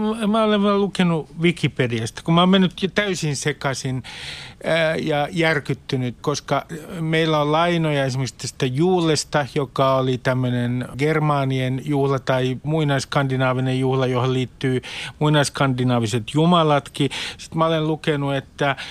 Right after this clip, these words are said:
kun me nähdään joulupukki tuolla tähtitaivaalla porojen kanssa, niin sekin on jonkinlainen kulttuurillinen laina. Sit puhutaan Saturnaliasta, roomalaisten juhlasta,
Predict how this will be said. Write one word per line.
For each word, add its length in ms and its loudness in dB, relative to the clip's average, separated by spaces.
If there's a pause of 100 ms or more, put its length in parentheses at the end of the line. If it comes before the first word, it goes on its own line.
(220)
kun 120 -4
me 80 0
nähdään 480 0
joulupukki 800 0
tuolla 320 -2
tähtitaivaalla 760 -2
porojen 460 0
kanssa, 300 -2
niin 80 -2
sekin 340 0
on 120 2
jonkinlainen 680 2
kulttuurillinen 1120 2
laina. 360 2 (220)
Sit 240 -2
puhutaan 420 2
Saturnaliasta, 1300 0 (580)
roomalaisten 720 2
juhlasta, 360 4